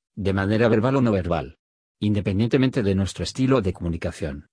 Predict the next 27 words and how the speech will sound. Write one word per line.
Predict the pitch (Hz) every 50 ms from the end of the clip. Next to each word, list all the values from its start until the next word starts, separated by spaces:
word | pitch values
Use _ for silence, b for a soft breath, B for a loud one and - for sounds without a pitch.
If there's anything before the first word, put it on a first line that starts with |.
| _ _
podemos | - 123 117 113 127 139 135 - -
encontrar | 95 87 - 87 87 85 117 113 123 110
diversas | 95 101 98 104 104 - - 127 -
causas | - - 101 101 - 135 123 -
y |
barreras | 101 92 95 92 107 110 113 120 104
de | 101 92
comunicación | - 95 90 87 82 - 87 82 - 107 104 101
que | - 110 -
pueden | - 107 104 104 104 98
imposibilitar | 95 90 - - 113 - - 80 90 87 92 - - 110 104
que | - 104
el | 95 101
acto | 110 - - - 95
comunicativo | 80 - 92 87 90 92 95 - 95 90 - - 120 127 127
se | 117 - 104
lleve | 104 110 117
de | 104 98
manera | 98 98 98 104 117 117 101
efectiva | - - 98 - - 110 101 107 101
dentro | 87 101 95 92 - 101 98
de | 95 95
nuestros | 92 98 95 - - 95 - -
ámbitos | 110 107 101 101 - 113 101
de | 98 90
desempeño | 85 85 - - - 80 76 - 98 101 120 120
personal. | - - - - - 80 78 73 71 76 -